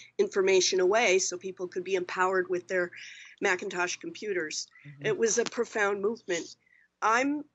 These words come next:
Speaker 1: I'm not sure what happened. I'm an Army brat who, uh, landed up in a group house in <laughs> Providence, Rhode Island, where I said, "What is this weeness I'm feeling,
Speaker 2: Mm-hmm.
Speaker 1: this weeness?"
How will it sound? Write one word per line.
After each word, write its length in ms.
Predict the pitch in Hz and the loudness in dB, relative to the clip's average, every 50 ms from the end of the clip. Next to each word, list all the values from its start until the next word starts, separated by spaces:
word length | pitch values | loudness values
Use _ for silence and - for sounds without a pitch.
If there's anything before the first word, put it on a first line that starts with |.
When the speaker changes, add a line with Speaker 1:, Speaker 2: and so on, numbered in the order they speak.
| _ _ - - - - - - - | _ _ -12 -10 -8 -8 -8 -6 -2
Speaker 1:
I'm 120 | 240 311 | 0 0
not 180 | 403 349 311 - | 2 2 0 0
sure 160 | - 277 254 | 0 0 2
what 160 | 247 254 254 | 2 2 0
happened. 360 | 247 254 254 262 - 277 302 269 | 2 0 0 0 -2 -4 -4 -4
I'm 140 | 208 202 | -4 -2
an 100 | 214 208 - - | -4 -4 -4 -2
Army 280 | 208 214 233 254 247 | 0 0 0 -2 -4
brat 480 | 220 - 226 220 214 220 233 - - - - 247 220 - | -4 -2 0 2 2 2 0 -2 -6 -12 -16 -14 -14 -10
who, 280 | 233 226 220 214 214 208 | -10 -10 -6 -4 -2 -2
uh, 380 | 202 196 196 196 196 196 196 185 - - - _ - - _ _ _ _ _ - - - 208 - - | 0 0 0 0 -2 -2 -4 -8 -12 -18 -20 _ -20 -20 _ _ _ _ _ -12 -6 -6 -6 -4 -2
landed 480 | 202 202 220 233 240 254 262 240 240 226 | 0 2 4 4 4 4 4 4 2 2
up 220 | 226 226 226 - | 2 0 0 0
in 120 | 226 220 214 | -2 -2 -2
a 80 | 196 | -2
group 320 | 180 - - 214 240 240 - | -4 -6 -6 -6 -6 -6 -6
house 520 | - - 180 175 214 247 294 - - - | -2 0 2 2 2 0 -2 -6 -8 -6
in 180 | - 202 208 202 | -6 -6 -6 -6
<laughs> 100 | - - | -4 -2
Providence, 520 | - 202 190 226 240 240 254 226 226 - - | -2 0 0 0 -2 -2 -2 -4 -4 -4 -4
Rhode 180 | 214 214 190 | -4 -2 0
Island, 340 | 208 196 202 220 226 240 240 | 0 2 2 2 0 -2 -2
where 280 | 220 202 202 196 196 - | -4 -4 -4 -4 -4 -4
I 120 | - 196 196 | -4 -4 -4
said, 300 | - - - 214 196 180 196 | -4 -4 -4 -6 -6 -6 -4
"What 140 | 240 302 - | -4 -2 0
is 160 | 440 - - | -2 -2 -4
this 220 | - 285 277 - | -4 -6 -6 -4
weeness 720 | 196 175 175 196 220 269 294 269 240 190 165 165 - - - - | -6 -6 -4 0 2 2 4 4 4 2 2 0 -2 -2 -4 -2
I'm 200 | 196 196 190 185 | -2 -2 -2 -4
feeling, 540 | - - 196 185 185 180 175 175 165 165 - | -4 -2 0 2 2 4 2 2 0 -2 -4
Speaker 2:
Mm-hmm. 500 | - - - - - - - - 147 151 | -6 -10 -20 -20 -20 -20 -20 -20 -8 -2
Speaker 1:
this 180 | 214 220 - - | 2 2 2 2
weeness?" 680 | 185 185 233 247 277 262 208 175 170 180 175 - - | 0 -2 0 0 2 4 4 4 4 2 0 -2 -6